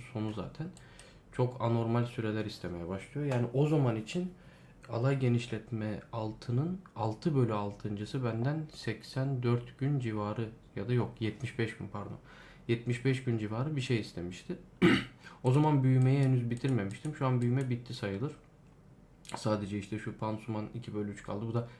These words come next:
değmez diye yapmıyorum yani. Tedavi hızını artırıyor ama yetmiş sekiz gün istiyor. Bunlarda mesela eğitmen araçları, eğitim hızını artırmak için bu sanırım, bunun orijinali yüz altı gündü de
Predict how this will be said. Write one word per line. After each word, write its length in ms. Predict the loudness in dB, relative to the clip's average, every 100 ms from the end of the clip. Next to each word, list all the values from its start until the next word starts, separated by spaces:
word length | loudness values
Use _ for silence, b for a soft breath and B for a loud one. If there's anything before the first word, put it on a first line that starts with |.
| B
değmez 520 | 2 4 6 4 2
diye 120 | -2 -4
yapmıyorum 540 | -4 -4 -4 -4 -4
yani. 260 | -4 -4 -6 B B B
Tedavi 360 | -2 2 2 2
hızını 260 | 0 -2
artırıyor 420 | -2 -6 -6 -2 0
ama 120 | 0
yetmiş 320 | -2 -6 -8
sekiz 280 | -8 -6 -6
gün 120 | -6
istiyor. 360 | -8 -8 -8 -8 -12 B B B B B B B -14 -4
Bunlarda 560 | 4 8 8 8 6
mesela 280 | 4 4 2
eğitmen 380 | 2 2 2 0
araçları, 480 | 2 -2 -4 -4 -2
eğitim 260 | -2 -4
hızını 200 | -4 -4
artırmak 400 | -4 -4 -4 -6
için 260 | -4 -4 0
bu 320 | 2 0 -2 -10 -20 -20 -20 -20 -20
sanırım, 600 | -10 -6 -4 0 0 -2 -4 -4 4
bunun 180 | 6 6
orijinali 460 | 4 6 6 6
yüz 200 | 4 4
altı 260 | 2 2 0
gündü 300 | 0 0 0
de 140 | -2